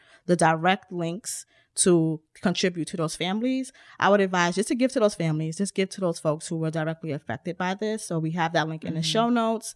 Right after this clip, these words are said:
Speaker 1: But if you search GoFundMe and search support the A A P I Community Fund,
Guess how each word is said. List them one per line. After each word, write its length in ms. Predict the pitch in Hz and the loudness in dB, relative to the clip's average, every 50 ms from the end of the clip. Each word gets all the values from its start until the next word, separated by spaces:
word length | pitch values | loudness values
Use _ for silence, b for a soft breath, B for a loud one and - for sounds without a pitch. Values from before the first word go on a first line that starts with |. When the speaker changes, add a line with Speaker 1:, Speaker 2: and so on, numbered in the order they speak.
| - 180 | -2 2
Speaker 1:
But 240 | 190 196 196 185 - | 4 4 6 4 4
if 180 | - 190 - 190 | 0 -2 -2 -4
you 160 | 202 196 196 | -8 -6 -4
search 400 | - - 240 233 240 240 - - | 0 2 4 4 4 2 2 2
GoFundMe 680 | 196 196 202 208 - - 196 202 220 226 240 247 254 - | 4 4 4 4 2 0 -2 -2 0 0 0 -2 -2 -2
and 180 | - 180 175 180 | -4 -6 -6 -4
search 300 | - - 196 180 190 - | -2 0 2 2 2 0
support 560 | - - - 196 - - - 214 185 - - | -2 -4 -4 -4 -4 0 2 2 2 2 0
the 60 | 196 160 - - | -2 -2 0 0
A 140 | 185 180 - - 180 180 | -2 0 0 0 0 -2
A 40 | 180 | -2
P 240 | - - 202 185 | -6 -8 -6 0
I 160 | 147 175 170 170 | 2 2 2 0
Community 500 | - - 208 202 214 240 254 240 262 254 | -2 -4 -2 2 4 4 4 4 2 0
Fund, 440 | 247 - 254 254 247 247 254 262 | 0 2 2 4 4 4 2 0